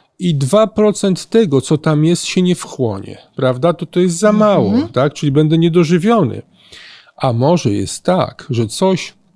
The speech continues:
Speaker 1: co uważamy, że jest, powszechnie uważamy, że jest dietą bogato resztkową,
Speaker 2: Mhm.
Speaker 1: <clears throat> jednak organizmy niektórych chorych potrafią strawić, wchłonąć i pozyskać z tego energię, prawda?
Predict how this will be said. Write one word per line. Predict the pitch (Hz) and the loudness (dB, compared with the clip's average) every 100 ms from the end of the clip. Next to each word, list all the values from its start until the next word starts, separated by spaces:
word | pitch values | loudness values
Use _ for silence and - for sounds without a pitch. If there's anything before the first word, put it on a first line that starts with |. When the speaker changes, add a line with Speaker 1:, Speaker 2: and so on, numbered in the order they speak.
| _ _ _ - - - | _ _ _ -18 -18 -14
Speaker 1:
co | - 160 | -8 -4
uważamy, | 147 131 131 139 170 196 160 | -2 0 0 0 -2 -2 0
że | 131 | 2
jest, | 135 143 - | 2 0 -2
powszechnie | - - 127 - 190 - 135 | -14 -6 -4 0 0 0 -2
uważamy, | 123 131 123 165 156 | 0 0 2 2 2
że | 127 135 | 2 2
jest | 135 117 | 2 2
dietą | 151 160 170 143 | 2 2 0 -2
bogato | 117 139 131 180 202 | 0 0 2 0 0
resztkową, | 190 185 - - 156 120 131 160 _ _ _ - | 0 -2 -4 -2 -2 -2 -8 -12 _ _ _ -8
Speaker 2:
Mhm. | 220 196 208 220 233 151 139 | -4 -2 0 2 2 2 -4
Speaker 1:
<clears throat> | - _ - | -10 _ -6
jednak | 139 165 160 175 180 - | 0 2 2 0 -2 -2
organizmy | 170 147 151 147 160 147 170 | -2 0 2 2 0 0 0
niektórych | 151 143 - 160 135 123 | 0 -2 -2 0 0 -4
chorych | - 143 131 147 - _ _ _ _ _ _ _ _ _ _ - | -6 -4 -2 -4 -8 _ _ _ _ _ _ _ _ _ _ -4
potrafią | 220 214 - 208 233 240 - 135 113 | -2 -2 -2 0 2 0 0 -2 -2
strawić, | - - 135 135 127 131 - | -6 -6 -2 0 0 -4 -6
wchłonąć | - - - 143 147 147 165 151 | -12 -16 -6 0 0 0 -2 -4
i | - 143 | -4 -2
pozyskać | 147 135 151 - 143 - | 0 0 -2 -2 -6 -6
z | - | -6
tego | 131 131 - | -4 -4 -4
energię, | 135 131 117 110 104 107 | -2 0 -2 -4 -6 -8
prawda? | 123 120 120 175 226 | -4 -4 0 0 0